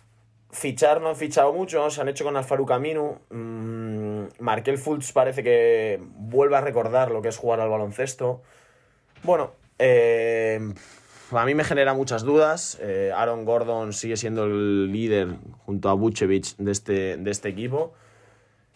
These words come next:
Pero bueno, tuve muchas dudas si poner a Orlando, si poner a Chicago. Entonces, eh, lo dicho, la, la, las plazas finales de esta conferencia este van a ser disputadísimas como las fueron el año pasado.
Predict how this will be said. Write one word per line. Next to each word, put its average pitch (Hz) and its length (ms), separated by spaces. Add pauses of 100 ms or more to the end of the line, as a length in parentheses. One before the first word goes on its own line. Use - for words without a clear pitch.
(160)
Pero 139 140
bueno, 131 180
tuve 143 160
muchas 139 280
dudas 147 220
si 135 100
poner 135 200
a 127 80
Orlando, 147 300
si 139 80
poner 131 180
a 127 100
Chicago. 143 680
Entonces, 113 1080
eh, 92 340
lo 98 120
dicho, 113 320
la, 92 260
la, 95 260
las 101 220
plazas 131 240
finales 127 320
de 110 60
esta 110 160
conferencia 107 400
este 104 200
van 104 140
a 101 60
ser 104 260
disputadísimas 107 1080
como 101 140
las 95 100
fueron 101 280
el 95 80
año 95 160
pasado. 101 420